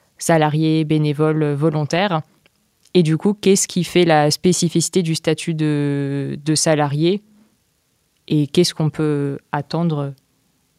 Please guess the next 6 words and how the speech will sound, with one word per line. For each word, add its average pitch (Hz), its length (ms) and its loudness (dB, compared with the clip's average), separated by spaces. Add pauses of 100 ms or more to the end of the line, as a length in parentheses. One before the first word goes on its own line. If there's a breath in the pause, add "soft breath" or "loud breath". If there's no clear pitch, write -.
(120)
formellement 175 720 2 (380)
quand 156 240 -4
on 165 80 2
est 160 80 2
salarié, 151 560 2
euh, 151 140 -2